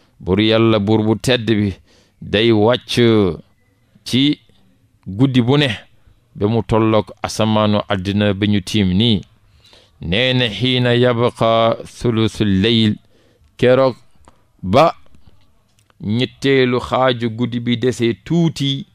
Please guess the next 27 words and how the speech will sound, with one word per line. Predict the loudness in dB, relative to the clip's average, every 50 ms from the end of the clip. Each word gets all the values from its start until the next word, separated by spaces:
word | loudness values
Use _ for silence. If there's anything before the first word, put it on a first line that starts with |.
| _ _ _ _ _ _ _ _ _ -8
nee | -4 0 2 2 2 2
na | 2 0 0 -2
buur | 0 0 2 2
Yàlla | 4 4 4 4 4 2 2 2
day | 2 2 2 4 4 4
wàcc | 4 2 2 0 -2 -4 -10 -6 -4 -2 -2 -2 -4
ba | -2 -2 0
mu | 2 0 0
tollook | -2 0 0 0 2 2 0 -2 -4 -6 -6
asamaanu | -6 -4 0 2 2 4 4 4 4 2 2 0 0
àddina | -2 -4 -2 0 2 2 4 4
bi, | 2 2 0 -4 -6 _ _ _ _ _ _ -4
mu | -2 -2 0
daal | 2 2 2 2 2
di | 2 0 2 2 2 0 -2 -2
laaj. | 0 2 2 2 2 0 -2 -6 -16 -14 -6
Yaquul, | 0 0 0 0 0 0 0 4 4 6 6 4 4 2 -4 -10
buur | -4 0 2 2 2
bi | 2 2 0
di | 2 2 0 0 0 -2 -2
joxe | 0 -2 -2 0 0 -2
benn | 0 2 2 2 2
annonce, | 2 0 0 0 0 0 2 2 2 0 0 0 0
mu | 0 2 2
naan, | 2 2 2 2 2 4 2 2 0 -4 -14 -20 -20 -20 _ _ -6
"Man | -2 0 2 2
yad'uni, | 2 2 2 0 2 0 0 2 2 2 2 2 2 2 2 2 2 0 0 -2